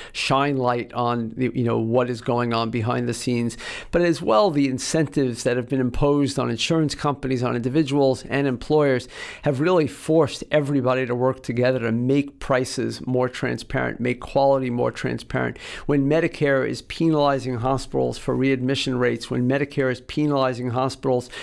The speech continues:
for having hospital-acquired conditions, you can't help but think that all of that data is gonna start coming out more and more. It might not be like Yelp,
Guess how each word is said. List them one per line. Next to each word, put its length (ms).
for 100
having 280
hospital-acquired 920
conditions, 720
you 120
can't 320
help 320
but 180
think 300
that 200
all 300
of 60
that 260
data 340
is 140
gonna 180
start 400
coming 340
out 220
more 300
and 140
more. 280
It 120
might 240
not 280
be 140
like 320
Yelp, 340